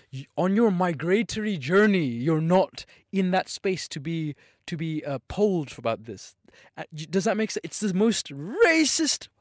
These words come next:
It's so racist because you're saying, y-, you know, they'll use words like, you know, "You P words" or "You N words," right? "You guys are way behind, and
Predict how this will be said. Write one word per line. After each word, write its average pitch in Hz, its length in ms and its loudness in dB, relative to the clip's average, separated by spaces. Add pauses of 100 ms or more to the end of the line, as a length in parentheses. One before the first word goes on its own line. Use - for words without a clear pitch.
(400)
It's - 180 -2
so 370 480 4
racist 285 640 4 (440)
because 196 260 -2
you're 277 140 4
saying, 196 380 2 (360)
y-, 160 200 -16
you 180 80 -6
know, 190 120 -2
they'll 196 200 2
use 220 260 2
words 175 260 -2
like, 175 120 -8 (100)
you 208 80 -4
know, 160 80 -6 (140)
"You 226 300 2 (160)
P 262 220 2
words" 139 600 -2 (140)
or 143 120 -4
"You 190 300 -2 (340)
N 196 220 -2
words," 131 420 -4
right? 117 220 -6 (260)
"You 226 220 4
guys 160 500 2 (180)
are 156 140 -4
way 269 460 -2
behind, 214 800 -4 (640)
and 170 260 -6